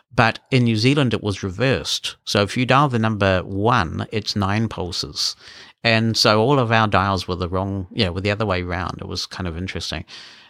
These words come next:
But I worked out that I could go to phone boxes and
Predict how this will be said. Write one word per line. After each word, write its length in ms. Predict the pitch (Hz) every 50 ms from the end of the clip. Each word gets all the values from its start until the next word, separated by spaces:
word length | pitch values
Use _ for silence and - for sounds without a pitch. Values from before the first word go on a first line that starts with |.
| _ _
But 220 | - 110 110 113 -
I 140 | - 127 127
worked 440 | 120 117 139 170 196 190 - - 120
out 320 | 123 123 87 71 73 - _ _ _ _ _ _ _ _ _ _ _ _ _ - - -
that 180 | - 107 101 98
I 100 | 104 117
could 220 | - - 139 117
go 200 | 117 107 107 110
to 160 | 110 - - 95
phone 400 | - - - 107 107 117 123 117
boxes 680 | 107 95 76 - - - - 98 - 92 - - - - _ _ - - - - _ _ _ _ _
and 400 | 117 117 117 113 113 113 113 -